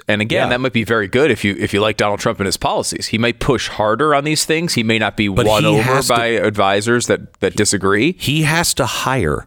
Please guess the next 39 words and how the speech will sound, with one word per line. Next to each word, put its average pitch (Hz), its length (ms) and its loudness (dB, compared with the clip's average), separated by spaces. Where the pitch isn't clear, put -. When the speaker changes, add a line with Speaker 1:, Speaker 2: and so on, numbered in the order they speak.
Speaker 2:
forty 147 800 0
thousand 117 960 0
people. 67 400 0
Speaker 1:
<laughs> - 240 -20
Speaker 2:
Forty 175 960 2
thousand 131 1080 2
Speaker 1:
Wow. - 120 -2
Speaker 2:
people. 143 500 -2
Who's 175 280 2
putting 170 400 2
that 131 260 2
list 120 300 0
together 69 460 -2
with 58 220 -6
him? 50 300 -8
Speaker 1:
I 90 100 -4
know. 85 340 0
And 113 100 0
I 110 60 0
know 131 100 0
you 139 140 0
started 110 320 2
this - 180 0
with 82 240 0
think 101 300 -2
of 82 120 -4
what 92 360 -2
the 95 100 0
left 87 520 -4
has 80 200 -2
done 85 280 -2
here, 82 220 -4
like, 92 200 -2
from 113 260 -2
their 110 360 2
perspective. 104 640 -2
And 101 100 0
I 101 40 2
Speaker 2:
Yeah. 113 40 2